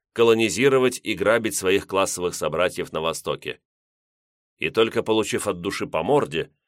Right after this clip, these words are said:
выплёвывая выбитые зубы, европейский пролетарий вспоминал о солидарности трудящихся, но не раньше. Понял ли это Ильич,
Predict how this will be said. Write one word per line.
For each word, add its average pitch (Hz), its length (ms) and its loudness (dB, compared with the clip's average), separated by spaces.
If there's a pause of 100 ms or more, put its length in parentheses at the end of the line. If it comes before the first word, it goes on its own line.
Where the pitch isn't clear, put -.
(120)
выплёвывая 113 680 2
выбитые 95 460 -2
зубы, 131 500 0 (320)
европейский 139 640 0
пролетарий 120 560 2
вспоминал 110 600 0
о 104 60 4
солидарности 92 760 -2
трудящихся, 76 800 -6 (380)
но 95 240 2
не 110 160 0
раньше. 80 500 0 (800)
Понял 127 300 6
ли 110 160 6
это 101 260 4
Ильич, 123 440 -4